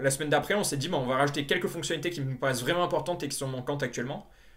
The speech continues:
pour voir, ben, dans cette nouvelle état, qu'est-ce qu'on pense de Support. Donc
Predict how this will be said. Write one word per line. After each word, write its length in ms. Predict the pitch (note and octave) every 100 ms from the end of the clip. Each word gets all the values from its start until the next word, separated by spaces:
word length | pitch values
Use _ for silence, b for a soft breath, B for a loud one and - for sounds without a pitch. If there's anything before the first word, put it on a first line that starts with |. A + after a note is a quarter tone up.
| b -
pour 200 | G#3 E3+
voir, 340 | D#3 F#3+ F3
ben, 180 | B2+ B2
dans 140 | C3
cette 180 | C3+ C#3
nouvelle 260 | D3+ D#3 D3
état, 400 | C#3+ F3 G3+ B B B -
qu'est-ce 180 | F3 F3
qu'on 140 | D#3+
pense 180 | C#3+ D#3+
de 60 | C#3
Support. 500 | C#3 B2+ F#3+ - - - b b b b b b -
Donc 160 | C#3